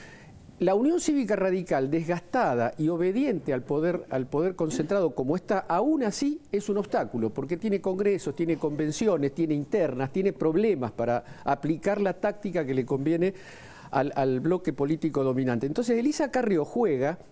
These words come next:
en una especie de co-, de contrafigura, de espejo, porque es radical Elisa Carrió, su formación, su lenguaje, su vocabulario es moralista, político, te-, tiene, eh, sangre, eh,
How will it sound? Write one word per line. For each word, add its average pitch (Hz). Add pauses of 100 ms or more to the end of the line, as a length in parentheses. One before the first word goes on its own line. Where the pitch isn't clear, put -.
(320)
en 156
una 208
especie 208
de 151
co-, -
de 147
contrafigura, 185
de 151
espejo, 160
porque 123
es 202
radical 135
Elisa 120
Carrió, 120
su -
formación, 123
su 131
lenguaje, 123
su 123
vocabulario 135
es 139 (320)
moralista, 135
político, 139
te-, 127
tiene, 156 (600)
eh, 123
sangre, 180
eh, 127